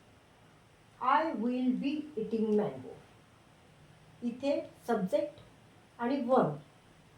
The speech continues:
याच्यामध्ये कोणता हेल्पिंग वर्ब आलेला आहे? Will be. Will be हे हेल्पिंग वर्ब आहे. आणि will be हेल्पिंग वर्ब आल्यामुळे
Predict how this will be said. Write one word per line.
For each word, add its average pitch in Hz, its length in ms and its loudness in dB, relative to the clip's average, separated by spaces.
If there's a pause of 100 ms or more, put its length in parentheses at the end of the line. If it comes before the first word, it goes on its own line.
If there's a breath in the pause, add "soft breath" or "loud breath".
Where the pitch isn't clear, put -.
(120)
याच्यामध्ये 247 600 0
कोणता 240 340 -2
हेल्पिंग 254 520 -2
वर्ब 233 240 0
आलेला 226 340 0
आहे? 240 320 -4 (260)
Will 226 260 4 (160)
be. 226 60 4
Will 190 440 -2
be 214 160 -2
हे 254 220 -2
हेल्पिंग 208 540 0
वर्ब 170 220 0
आहे. 170 340 -6 (1080 loud breath)
आणि 233 180 0
will 233 340 0
be 320 140 -2
हेल्पिंग 262 480 0
वर्ब 262 200 2
आल्यामुळे 214 640 0